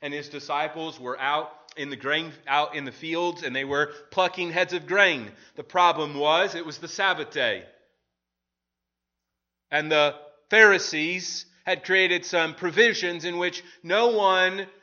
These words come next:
should be out in the grain field plucking heads of grain on the Sabbath day. That constitutes work and therefore violates the Sabbath day.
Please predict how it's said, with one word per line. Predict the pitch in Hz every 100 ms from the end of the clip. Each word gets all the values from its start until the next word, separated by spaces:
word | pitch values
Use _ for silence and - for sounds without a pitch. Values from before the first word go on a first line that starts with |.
| -
should | - 214
be | 180 196
out | 160 180 208
in | 196 190
the |
grain | 165 156 185 190
field | 170 175 165 160 160
plucking | 180 185 196 190
heads | 170 175 156
of | 143
grain | 139 165 160 147 147
on | 147 156 160
the |
Sabbath | 156 - 165 151 135
day. | 135 135 135 - _
That | 165 180 -
constitutes | 190 190 185 175 147 170 156
work | 143 156 196 165 156 151
and | 156 147
therefore | 170 170 170 156 143
violates | 165 156 170 165 151 147 -
the | 143
Sabbath | - 156 151 147
day. | - 117 98